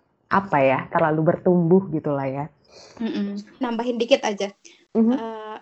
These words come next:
Speaker 2: ya, jadi memang kayak sebenarnya kota-kota besar justru trennya adalah turun populasinya. Karena kan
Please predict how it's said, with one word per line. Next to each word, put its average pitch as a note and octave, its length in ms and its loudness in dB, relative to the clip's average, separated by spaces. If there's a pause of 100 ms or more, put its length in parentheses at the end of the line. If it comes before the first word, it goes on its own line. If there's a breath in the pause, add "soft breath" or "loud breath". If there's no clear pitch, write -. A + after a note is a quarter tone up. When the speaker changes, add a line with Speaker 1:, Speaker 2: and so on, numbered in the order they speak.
(120)
Speaker 2:
ya, G#3 80 -2
jadi A3+ 240 4
memang C#4 480 2
kayak G#3+ 480 -4
sebenarnya G#3 560 -2
kota-kota A3 560 -4
besar G3+ 320 -4 (160)
justru B3+ 480 -2 (160)
trennya A3 480 -2
adalah G#3+ 240 -2
turun B3 400 2
populasinya. G3 720 -4
Karena G#3+ 240 -8
kan D#4 160 6